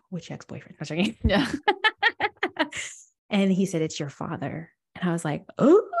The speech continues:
Speaker 1: And he said, "But you're healing it now." He goes, "Look at the scar." 'Cause he says, like, "See how it's thick and then it got, it kind of faded?" He goes, like, "So you're, that's what you're, you're gonna be healing with me to this,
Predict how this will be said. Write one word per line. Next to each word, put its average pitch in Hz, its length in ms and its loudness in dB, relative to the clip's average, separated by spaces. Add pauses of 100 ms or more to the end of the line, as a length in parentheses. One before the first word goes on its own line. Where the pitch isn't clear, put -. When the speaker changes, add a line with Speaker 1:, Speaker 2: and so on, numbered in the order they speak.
(580)
Speaker 1:
And 196 80 0
he 185 80 8
said, 185 160 2
"But 202 140 -2
you're 226 80 4
healing 285 360 6
it 175 120 0
now." 175 260 -6
He 180 120 -8
goes, 185 140 -2
"Look 220 160 -2
at 240 80 0
the 220 80 0
scar." 202 480 0
'Cause 180 140 -2
he 175 100 0
says, 170 280 -4
like, - 300 -6
"See 190 120 -4
how 190 100 -2
it's - 140 -8
thick 202 280 -2
and 185 100 2
then 165 80 2
it 165 40 -2
got, 156 180 -6
it 180 120 -10
kind 180 140 -2
of 170 80 -2
faded?" 190 420 0
He 196 80 -4
goes, 180 140 -6
like, 175 140 -8
"So 180 120 -6
you're, 175 180 -2
that's 175 260 -8
what 180 120 -6
you're, 170 180 -6 (160)
you're 170 220 -6
gonna 165 140 -2
be 165 120 -4
healing 160 300 -2
with 160 160 -6
me 165 120 -6
to - 140 -14
this, - 360 -12